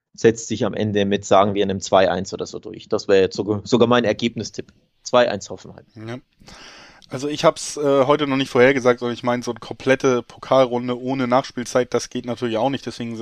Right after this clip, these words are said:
Speaker 2: ist das hier, damit <laughs> ich's noch schnell reinkrieg, mein Unentschieden-Tipp. Ich glaub, das Spiel geht tatsächlich in die Verlängerung. Ist,
Speaker 1: Macht
Speaker 2: ja,
Speaker 1: Sinn, macht Sinn.
Speaker 2: auch, mm, ja, im höheren Segment zumindest, was diese Standard-Unentschieden-Quoten angeht, mit drei achtzig im Schnitt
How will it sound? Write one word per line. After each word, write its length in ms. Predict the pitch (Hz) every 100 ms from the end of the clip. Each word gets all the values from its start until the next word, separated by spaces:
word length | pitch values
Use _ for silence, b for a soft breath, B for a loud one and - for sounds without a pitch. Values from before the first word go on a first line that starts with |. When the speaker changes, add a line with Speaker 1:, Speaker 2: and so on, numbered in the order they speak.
| 117
Speaker 2:
ist 180 | 117 -
das 120 | -
hier, 220 | 120 113 _ b b b b
damit 260 | - 117 127
<laughs> 60 |
ich's 140 | - -
noch 100 | 143
schnell 200 | - 131
reinkrieg, 400 | 120 127 - 120
mein 180 | 120 120
Unentschieden-Tipp. 640 | 131 123 120 113 113 -
Ich 120 | 101
glaub, 200 | - 117
das 140 | 131 -
Spiel 220 | - 123
geht 160 | 117
tatsächlich 400 | - 113 110 113
in 100 | 107
die 80 | 107
Verlängerung. 580 | - 107 113 113 117 113 B B B B B
Ist, 320 | - - -
Speaker 1:
Macht 180 | 131 110
Speaker 2:
ja, 80 |
Speaker 1:
Sinn, 240 | 101 110 107 -
macht 240 | 110 -
Sinn. 240 | 113 107 -
Speaker 2:
auch, 320 | 127 113 - _ _
mm, 340 | 123 110 110 110 _ _ _
ja, 140 | 113 107
im 260 | 107 113 104 113
höheren 640 | 143 147 127 120 117 113 -
Segment 420 | - 123 113 120 123
zumindest, 380 | 120 117 113
was 160 | 117 110
diese 280 | - 113 110
Standard-Unentschieden-Quoten 1900 | - 117 120 113 107 - _ _ _ _ _ - 123 117 123 113 - 117 113
angeht, 360 | 110 120 113 113
mit 140 | 110
drei 320 | - 107 110
achtzig 560 | - 123 - - 120 -
im 120 | 110
Schnitt 360 | 113 135 127